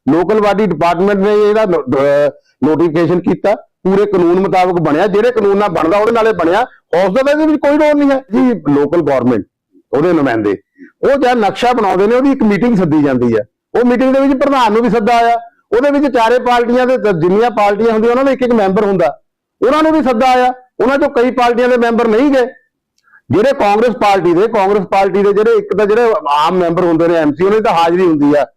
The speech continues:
ਉਹ ਜਾਣ ਚਾਹੇ ਨਾ ਜਾਣ। ਜਿਹੜਾ ਪ੍ਰਧਾਨ ਆ ਨੋਟੀਫਾਈ ਮੈਂਬਰ ਹੁੰਦਾ ਜੀ, ਪ੍ਰਧਾਨ ਲੋਕਾਂ ਨੂੰ ਗੁੰਮਰਾਹ ਕਰਨਾ ਚਾਹੁੰਦੇ ਨੇ, ਉਹਨੇ ਕੰਮ ਕੋਈ ਕੀਤਾ ਨਹੀਂ। ਪ੍ਰਧਾਨ ਦਾ ਕੰਮ ਇਹ ਰਿਹਾ ਹਰੇਕ ਕੰਮ ਦੇ ਵਿੱਚ ਡਿੱਕਾ ਲਾਉਣਾ।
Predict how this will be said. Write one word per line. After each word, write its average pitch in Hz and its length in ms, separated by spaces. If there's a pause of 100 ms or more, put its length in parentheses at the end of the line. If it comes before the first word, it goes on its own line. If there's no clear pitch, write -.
(160)
ਉਹ 185 80
ਜਾਣ 190 260
ਚਾਹੇ 202 180
ਨਾ 151 200
ਜਾਣ। 147 200
ਜਿਹੜਾ 254 420
ਪ੍ਰਧਾਨ 269 440
ਆ 254 60
ਨੋਟੀਫਾਈ 247 440
ਮੈਂਬਰ 226 280
ਹੁੰਦਾ 156 220
ਜੀ, 131 180 (120)
ਪ੍ਰਧਾਨ 180 260 (420)
ਲੋਕਾਂ 175 320
ਨੂੰ 233 80
ਗੁੰਮਰਾਹ 185 340
ਕਰਨਾ 196 300
ਚਾਹੁੰਦੇ 175 240
ਨੇ, 254 60
ਉਹਨੇ 269 140
ਕੰਮ 208 260
ਕੋਈ 226 180
ਕੀਤਾ 160 340
ਨਹੀਂ। 202 180 (320)
ਪ੍ਰਧਾਨ 190 400
ਦਾ 214 100
ਕੰਮ 214 260
ਇਹ 240 120
ਰਿਹਾ 233 220
ਹਰੇਕ 208 220
ਕੰਮ 208 160
ਦੇ 202 80
ਵਿੱਚ 190 180
ਡਿੱਕਾ 170 320
ਲਾਉਣਾ। 175 240